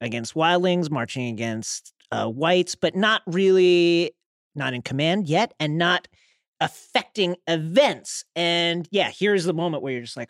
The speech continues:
"Oh man, Jon Snow, maybe he's the guy I can focus on." Because yeah, who's, between the time that Robb died and Jon ascends in this episode,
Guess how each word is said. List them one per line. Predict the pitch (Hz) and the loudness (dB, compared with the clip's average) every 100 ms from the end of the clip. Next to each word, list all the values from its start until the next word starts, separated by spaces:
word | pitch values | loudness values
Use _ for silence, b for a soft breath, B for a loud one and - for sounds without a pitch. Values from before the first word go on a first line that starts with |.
| - | -10
"Oh | 143 - | -10 -8
man, | 139 90 | -10 -10
Jon | 139 151 165 175 170 | -8 -6 -4 -6 -10
Snow, | - 202 208 110 101 151 | -10 -6 -4 -4 -8 -8
maybe | 165 190 185 | -8 -8 -10
he's | 165 - 214 190 | -10 -12 -12 -8
the | 175 | -8
guy | 139 120 107 | -6 -8 -8
I | |
can | 113 104 | -12 -16
focus | - 80 - - | -18 -18 -18 -16
on." | |
Because | 135 196 247 | -12 -8 -4
yeah, | - | -4
who's, | 240 269 - b b b - | -2 -4 -6 b b b -10
between | 202 - 277 277 262 | -8 -6 -4 -2 -2
the | 226 | -4
time | - 214 196 190 | -4 0 0 0
that | 165 151 - | 0 0 -2
Robb | 151 190 214 | 2 2 2
died | 160 107 123 185 _ _ _ _ - | 0 0 -2 -4 _ _ _ _ -6
and | 151 147 135 | -4 -4 -4
Jon | 165 165 | -2 0
ascends | 185 - 127 127 | -2 -6 -8 -8
in | 107 | -12
this | - | -10
episode, | 120 131 135 117 | -10 -8 -6 -6